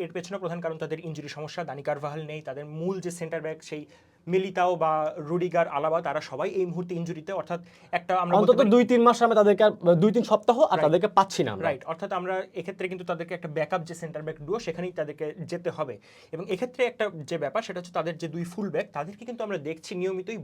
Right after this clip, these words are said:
Speaker 1: বড় ম্যাচগুলোতে বেশ ভোগাতে, বা তাদের যে ফুল ব্যাক ডুও অর্থাৎ, আহ, ভাস্কেজ এবং মেন্দি তারা কিন্তু বড় ম্যাচগুলোতে বিশেষ করে বার্সেলোনার বিপক্ষে আপনার মনে থাকবে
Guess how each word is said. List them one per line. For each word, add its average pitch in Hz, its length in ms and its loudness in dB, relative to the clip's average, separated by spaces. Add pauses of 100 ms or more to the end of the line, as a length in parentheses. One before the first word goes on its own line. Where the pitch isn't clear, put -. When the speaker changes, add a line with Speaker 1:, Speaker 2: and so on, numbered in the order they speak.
Speaker 1:
বড় 190 220 2
ম্যাচগুলোতে 208 640 -6 (420)
বেশ 180 260 -2 (160)
ভোগাতে, 170 560 0
বা 127 200 -4 (180)
তাদের 147 360 -4
যে 170 200 -2
ফুল 190 220 -6
ব্যাক 185 140 -4
ডুও 175 220 2
অর্থাৎ, 175 380 0
আহ, 151 640 -12
ভাস্কেজ 139 380 -4
এবং 175 140 -2
মেন্দি 175 260 -4
তারা 151 200 -6
কিন্তু 185 220 -10
বড় 160 200 0
ম্যাচগুলোতে 170 400 -8
বিশেষ 160 220 -12
করে 165 100 -6
বার্সেলোনার 185 520 -4
বিপক্ষে 175 300 -8
আপনার 165 160 -8
মনে 147 160 -10
থাকবে 151 240 -8